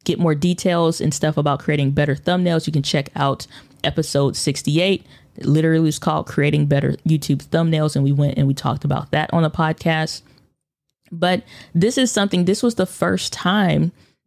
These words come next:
that I had somebody to help me to step outside of the frame. And it made me start thinking about not just me, the creator, but the people that were going to be the viewers.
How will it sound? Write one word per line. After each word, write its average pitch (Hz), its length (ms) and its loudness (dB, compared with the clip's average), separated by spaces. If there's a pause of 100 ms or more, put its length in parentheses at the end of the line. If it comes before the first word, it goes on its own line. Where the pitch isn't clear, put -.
that 160 420 -2
I 151 140 -2
had 180 420 -2
somebody 156 460 0
to 143 140 -2
help 180 320 -2
me 160 140 2
to 139 140 0
step - 380 -2
outside 156 420 -2
of 143 120 0
the 139 100 2
frame. 147 560 0 (540)
And 170 140 2
it 151 80 0
made 175 340 2
me 180 120 2
start - 300 -2
thinking 208 400 0
about 151 400 0 (560)
not 165 340 -2
just - 380 -2
me, 165 440 2
the 156 140 0
creator, 165 600 0
but 156 340 -2
the 160 100 0
people 180 460 -2
that 151 260 -2
were 160 400 2
going 160 180 -2
to 160 60 2
be 156 140 2
the 175 120 0
viewers. 277 580 0